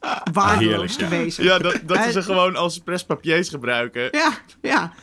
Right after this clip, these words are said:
Speaker 2: En dan weet je gewoon, nou, dit is een heel ander verhaal. Er staan hele andere dingen op het spel. En veel grotere dingen ook. En zo voelt
Speaker 3: Ja.
Speaker 2: het ook meteen. Ik vond dat, eh, ik vond dat heel goed gedaan.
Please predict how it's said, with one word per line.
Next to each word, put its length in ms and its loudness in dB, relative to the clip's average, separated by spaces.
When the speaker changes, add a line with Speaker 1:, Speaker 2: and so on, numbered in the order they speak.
Speaker 2:
En 120 -2
dan 100 2
weet 200 0
je 60 -6
gewoon, 160 -2
nou, 140 -2
dit 80 -4
is 60 -6
een 100 0
heel 340 2
ander 240 -2
verhaal. 280 -2
Er 60 -6
staan 160 -8
hele 360 0
andere 320 -2
dingen 260 -2
op 100 -8
het 100 -6
spel. 340 -4
En 100 -2
veel 180 0
grotere 520 -4
dingen 280 -4
ook. 200 -8
En 100 -6
zo 100 -4
voelt 240 -4
Speaker 3:
Ja. 60 -6
Speaker 2:
het 100 -6
ook 140 -6
meteen. 340 -8
Ik 100 -6
vond 160 -6
dat, 200 -6
eh, 200 -6
ik 80 -8
vond 160 -8
dat 100 -8
heel 180 -4
goed 200 -12
gedaan. 300 -12